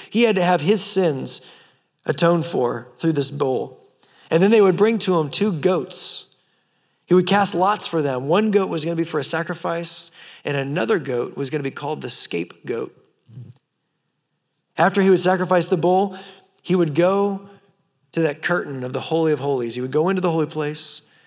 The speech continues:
and he would fill up a censer. That's a, a golden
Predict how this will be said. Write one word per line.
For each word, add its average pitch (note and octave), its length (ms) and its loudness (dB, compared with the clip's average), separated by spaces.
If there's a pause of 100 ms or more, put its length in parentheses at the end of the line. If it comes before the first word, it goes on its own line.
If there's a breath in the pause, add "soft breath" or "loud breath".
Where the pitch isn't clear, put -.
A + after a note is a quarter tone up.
(360 soft breath)
and D3+ 100 0
he D#3 80 2
would C#3+ 180 4
fill G3+ 400 -2
up F3 380 0
a C#3+ 80 -4
censer. D#3 480 -2
That's C#3+ 220 -2
a, B2 100 -2 (280 loud breath)
a C3 120 -2
golden D#3 960 0